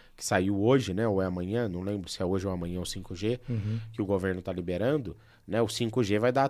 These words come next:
Speaker 1: a possibilidade da gente ter uma comunicação melhor com um drone e aumentar o volume de entrega de drone. Porque hoje uma, um dos problemas do drone não é ele voar.
Speaker 2: É.
Speaker 1: O problema é a instabilidade da conexão, ele para de funcionar, ele cai.
Speaker 2: Sim.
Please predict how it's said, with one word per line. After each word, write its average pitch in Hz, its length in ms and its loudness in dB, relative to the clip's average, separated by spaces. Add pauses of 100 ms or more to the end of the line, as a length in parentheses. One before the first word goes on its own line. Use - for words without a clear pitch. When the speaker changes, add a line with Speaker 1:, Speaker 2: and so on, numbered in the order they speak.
Speaker 1:
a 143 160 0
possibilidade 110 720 -2
da 135 100 2
gente 127 260 -4
ter - 80 -4
uma 120 140 0
comunicação 107 600 -2
melhor 101 340 2
com 110 200 -4
um 123 60 -2
drone 113 400 2
e - 20 6
aumentar 160 460 6
o 127 80 8
volume 143 320 0
de 151 100 -2
entrega 143 320 0
de 156 120 -6
drone. 156 340 2 (400)
Porque - 180 0
hoje 107 380 8
uma, 127 160 4
um 123 200 0
dos 123 160 0
problemas 104 420 2
do 104 100 -2
drone 117 260 2
não 151 100 4
é 160 100 8
ele 180 120 8
voar. 104 420 4 (240)
Speaker 2:
É. 117 40 -2
Speaker 1:
O 110 80 2
problema 113 300 6
é - 20 8
a 123 40 6
instabilidade 135 720 4
da 120 100 4
conexão, 123 440 2
ele 156 120 6
para 139 280 8
de - 60 -2
funcionar, 127 360 4
ele 151 100 4
cai. 160 340 4
Speaker 2:
Sim. 107 360 0